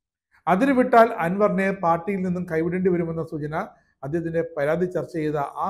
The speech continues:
സെക്രട്ടറി യോഗത്തിൽ തന്നെ മുഖ്യമന്ത്രി അറിയിച്ചിരുന്നതാണ്. ക്രമസമാധാന ഭരണ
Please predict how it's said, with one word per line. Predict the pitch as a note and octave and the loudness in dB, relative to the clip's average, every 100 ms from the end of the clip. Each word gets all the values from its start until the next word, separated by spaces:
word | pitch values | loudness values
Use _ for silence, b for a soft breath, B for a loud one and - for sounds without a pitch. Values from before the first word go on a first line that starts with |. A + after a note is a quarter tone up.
| F#3 | -6
സെക്രട്ടറി | D#3+ D#3+ F3 D#3 | -10 -6 -4 -2
യോഗത്തിൽ | D#3+ D#3 D3 | -2 -2 -10
തന്നെ | C#3 C3+ | -10 -10
മുഖ്യമന്ത്രി | B2 D#3+ D3+ D3 C3 | -12 -12 -8 -6 -6
അറിയിച്ചിരുന്നതാണ്. | C#3+ C#3+ D#3+ C#3 G#2+ _ _ _ _ _ _ _ _ _ - | -8 -12 -14 -14 -14 _ _ _ _ _ _ _ _ _ -2
ക്രമസമാധാന | G#3 A3+ B3+ D4 C#4+ C#4+ C#4 | 2 4 2 4 4 4 4
ഭരണ | B3 | 2